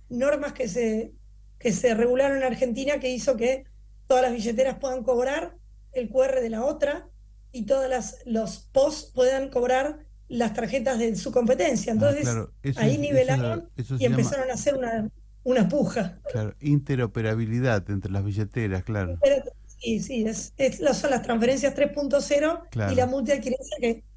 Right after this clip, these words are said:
Speaker 1: que era antes con los pos, ¿no? Que vino
Speaker 2: A-,
Speaker 1: antes
Speaker 2: a-,
Speaker 1: esa
Speaker 2: antes era,
Speaker 1: regulación, fue la
Speaker 2: eh,
Speaker 1: primera.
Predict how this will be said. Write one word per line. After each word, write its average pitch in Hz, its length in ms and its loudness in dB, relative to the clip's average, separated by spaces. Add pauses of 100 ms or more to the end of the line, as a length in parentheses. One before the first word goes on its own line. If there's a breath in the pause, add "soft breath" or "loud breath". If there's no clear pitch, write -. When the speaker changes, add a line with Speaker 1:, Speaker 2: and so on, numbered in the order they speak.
(140)
Speaker 1:
que 220 180 4
era 226 220 4
antes 226 220 0
con 233 120 -2
los - 120 -4
pos, 185 340 -2
¿no? 247 120 2
Que 254 140 0
vino 220 220 4
Speaker 2:
A-, 220 100 2
Speaker 1:
antes 220 160 8
Speaker 2:
a-, 240 60 4
Speaker 1:
esa 156 160 2
Speaker 2:
antes - 160 4
era, 151 160 6
Speaker 1:
regulación, 139 260 4
fue - 160 2
la 110 60 0
Speaker 2:
eh, 104 100 -6
Speaker 1:
primera. 220 220 -4